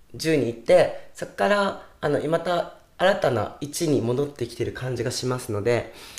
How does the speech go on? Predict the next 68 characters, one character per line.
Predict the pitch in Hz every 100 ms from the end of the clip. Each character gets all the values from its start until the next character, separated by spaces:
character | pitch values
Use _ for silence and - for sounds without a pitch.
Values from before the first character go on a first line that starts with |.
| - -
え |
っ | 139
と、 | 143 135
ち | 190
ゃ | 202
ん | 202
と、 | 214 - - -
あ | 143
の、 | 139
知 | 226
識、 | - - 127
情 | 123 165
報 | 165 175
も | 156 143 - - - _
持 | -
っ | -
て | -
る | 131
し、 | - 233 190 - -
実 | 139 - 170
力 | 175 175
っ | 180
て | -
い | 123
う |
の | 110
も |
兼 | 104 131
ね | 143
備 | 147 143 139
え |
て | -
る、 | 76 -
今 | 135 120
の、 | 110 -
あ |
の、 | 113 -
状 | - 117
況 | 113 - 101
だ | 98
ね。 | 123 - - - - - -
だ | -
か | 123
ら | 113
す | -
ご | 139 202
く、 | 147 117 - - - - -
う |
ん、 | 147 135 - - - - - - - -
い | 143 139
い |
と | 135
思 | 117 127 123
い | 120
ま | 123
す | 123 110
よ。 | 110 139 - - - - - -
そ | - -
う | -
で | -
す | -
ね。 | - - - - - - - - - - - - -
い | - 170
い |
で | 123
す | - -
ね。 | 117 123 127 117 120 -
あ、 | 101